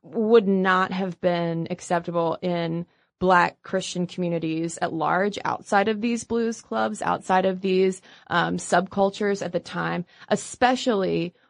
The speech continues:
for aspiring post-Victorian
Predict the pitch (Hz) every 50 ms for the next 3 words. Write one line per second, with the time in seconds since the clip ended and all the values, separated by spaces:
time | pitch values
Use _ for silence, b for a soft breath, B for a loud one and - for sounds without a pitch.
0 | _ _ _ - 202 196 190 185 180 - 180 - - - - 180 175 175 180 180
1 | 175 170 170 165 - - 175 175 170 - - 170 - - - 175 170 165 160 160
2 | 160 160 165 170